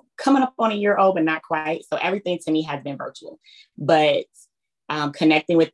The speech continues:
the women are still, we still meet and like to talk virtually now. So now it's more of a, um, you know, a Zoom connection or, you know, Google Meets type of thing where we wanna meet up.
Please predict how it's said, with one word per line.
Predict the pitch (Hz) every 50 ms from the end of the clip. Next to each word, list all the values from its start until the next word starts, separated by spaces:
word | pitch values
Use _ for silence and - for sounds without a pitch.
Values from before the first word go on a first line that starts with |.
| -
the | 143 147
women | 147 151 151 151 147 143 143 143
are | - 143 139
still, | 139 - - - 156 151 151 160 156 147 143 - 135
we | 151 147 143 - _
still | - - - 160 170 165
meet | 156 151 156 165 - - 175 151 139 - -
and | - 151 147 143 143 - - -
like | 160 156 151 143
to | 147 139
talk | - - 160 151 147 147 135 -
virtually | - 156 175 - - 156 147 135
now. | 135 131 - - - - -
So | 143
now | 151 156 165 -
it's | - 339 - -
more | 151 - 202 -
of | - 147 143
a, | - - 143 143 143 147 143 143 143 143 143 - _ _ _ _ _ _ _ _ -
um, | - 156 147 147 147 147
you | 160 165
know, | 156 143
a | 143 -
Zoom | 139 143 156 160 160 156
connection | - 156 147 139 - - - - 147 139
or, | 139 139 135 123 - -
you | 151 139
know, | 131 131
Google | 123 156 160 156 156
Meets | 147 151 151 151 151 151 -
type | - 143 -
of | - -
thing | - 151 147 147 147
where | 143 139 135
we | 143 143 143
wanna | 147 143 143 143 139 139 139 _ _ _
meet | - 143 143 139
up. | 143 143 139